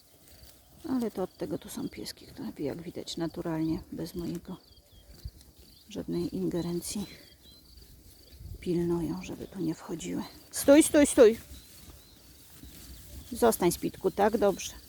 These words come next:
Zostań. Zostańcie. Zostań, zostań. Chodź tu do mnie. Do mnie, wróć. Wróć do mnie. Muszę zdjąć trochę presji, bo tam,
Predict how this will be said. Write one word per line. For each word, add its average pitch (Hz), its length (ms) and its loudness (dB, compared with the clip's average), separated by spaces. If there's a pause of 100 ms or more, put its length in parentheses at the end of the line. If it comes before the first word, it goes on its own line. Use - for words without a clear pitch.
(220)
Zostań. 233 560 8 (760)
Zostańcie. 226 560 4 (1500)
Zostań, 254 520 8
zostań. 226 440 6 (1120)
Chodź - 240 8
tu 370 100 6
do 285 120 12
mnie. 240 220 8 (200)
Do 269 200 12
mnie, 294 260 10
wróć. 392 380 8 (480)
Wróć 359 340 8
do 294 100 12
mnie. 247 240 8 (1400)
Muszę 220 240 -2
zdjąć 214 340 0
trochę 208 220 -4
presji, - 400 0
bo 190 100 0
tam, - 180 -2